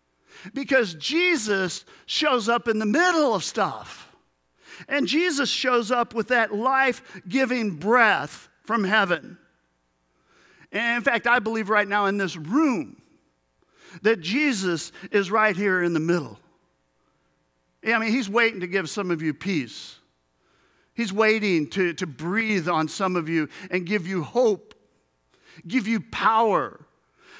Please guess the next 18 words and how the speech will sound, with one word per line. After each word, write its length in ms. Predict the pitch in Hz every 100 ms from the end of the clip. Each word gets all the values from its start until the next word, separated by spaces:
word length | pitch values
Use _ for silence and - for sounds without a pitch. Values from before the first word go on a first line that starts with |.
| 170
to 160 | 220
navigate 720 | 196 202 226 226 214 185 185 175
whatever 340 | 208 220 208
it 60 | 208
is 180 | 202
you 140 | 185 208
need 240 | 214 202
to 80 | 175
navigate 800 | 165 180 220 202 170 156 120 - - -
in 120 | 233 202
your 180 | 196
life. 220 | 185 180 - - 202
He 120 | 254
wants 380 | 220 226 247 -
to 100 | 214
give 260 | 175 220 202
you 160 | 202
peace. 920 | 156 - 285 285 214 151 - - -